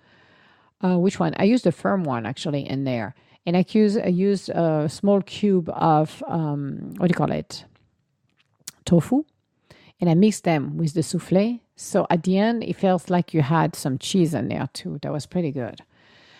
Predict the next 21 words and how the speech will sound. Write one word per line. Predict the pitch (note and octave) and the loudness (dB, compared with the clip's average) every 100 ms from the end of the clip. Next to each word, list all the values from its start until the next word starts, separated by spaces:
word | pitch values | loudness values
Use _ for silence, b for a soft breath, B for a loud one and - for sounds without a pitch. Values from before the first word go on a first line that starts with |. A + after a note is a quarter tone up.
| b | b
Um, | - E3+ E3+ D#3+ D3+ D#3 C#3 - - | -4 0 0 0 -4 -8 -10 -16 -16
so | - - E3+ | -14 -6 0
that | G3+ | 2
was | G#3 F#3+ | 2 0
an | E3+ | 0
easy | E3+ E3 C#3 | -2 -2 -2
recipe, | C#3 E3+ D3 B2+ | -4 -6 -6 -6
this | C3+ - | -6 -6
one. | C3+ D3 - b b b b | -6 -6 -12 b b b b
But | E3+ E3 | 2 6
yeah, | F#3+ E3 | 6 6
we | C#3 F3 | 4 2
had | G#3 G3+ F3 | 0 0 0
that, | E3+ G#3 G#3 C3 | 0 0 0 -2
and | C#3 C#3+ | -2 0
there | |
was | D3 C#3+ C3 | 0 -2 -4
the | D#3 C3+ C3+ - | -4 -4 -4 -6
line | A#2+ D3+ D3+ E3+ F3 | -6 -4 -2 -2 -2
and | E3+ | -2
line | C#3+ C3 B2+ B2+ | -2 -4 -6 -8